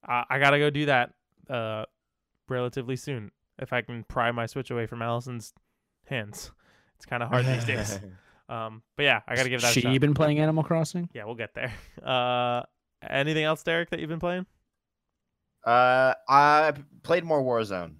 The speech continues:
Speaker 2: Uh, now that Solos mode is out, I've been
Speaker 1: Mm-hmm.
Speaker 2: playing it a little more, and I've been liking it.
Speaker 1: Nice. Cool. <laughs> Is that it?
Speaker 2: Yeah. Uh, I,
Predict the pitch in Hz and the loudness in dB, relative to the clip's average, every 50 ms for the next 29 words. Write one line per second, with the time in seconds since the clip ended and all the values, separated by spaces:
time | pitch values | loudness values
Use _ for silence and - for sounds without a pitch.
0 | _ _ _ 101 101 95 95 98 107 113 110 - - - - 117 113 117 120 123 | _ _ _ 0 2 4 4 4 2 0 0 -2 -6 -4 -2 0 2 2 0 -2
1 | 120 123 120 120 120 123 120 127 120 120 131 135 - - 95 98 95 117 113 117 | -2 -2 -2 -2 -2 0 2 2 2 4 2 0 -2 -2 -2 -2 -2 -2 -4 -6
2 | 104 98 92 92 80 92 90 90 87 87 85 85 85 - 104 98 95 98 101 98 | -6 -6 -6 -6 -6 -6 -6 -6 -6 -6 -6 -6 -6 -6 -6 -6 -4 -6 -6 -8
3 | 98 98 101 95 - - - _ _ 110 117 127 135 151 139 - 80 69 - _ | -12 -14 -16 -18 -20 -20 -20 _ _ -10 -8 -4 -6 -6 -6 -6 -10 -16 -16 _
4 | _ _ _ _ _ _ _ _ _ 349 370 320 139 131 - - - - _ _ | _ _ _ _ _ _ _ _ _ -4 -2 0 -2 -2 -4 -12 -20 -20 _ _
5 | _ _ _ _ _ _ _ _ _ _ _ _ _ _ _ _ _ _ _ _ | _ _ _ _ _ _ _ _ _ _ _ _ _ _ _ _ _ _ _ _
6 | _ _ _ _ _ _ _ _ _ _ _ _ _ _ _ _ _ _ - - | _ _ _ _ _ _ _ _ _ _ _ _ _ _ _ _ _ _ -6 -2
7 | 247 262 220 - 107 113 180 151 123 123 123 127 156 196 196 190 - - 240 - | 4 4 4 4 4 2 0 0 2 0 0 2 0 0 0 -2 -6 -6 -10 -14
8 | _ _ _ _ _ _ _ _ 131 139 147 147 147 147 135 - - 190 196 196 | _ _ _ _ _ _ _ _ 2 4 6 8 8 6 6 4 4 4 6 6
9 | 190 190 190 185 180 147 131 139 - - | 6 6 4 4 2 0 0 -2 -2 -2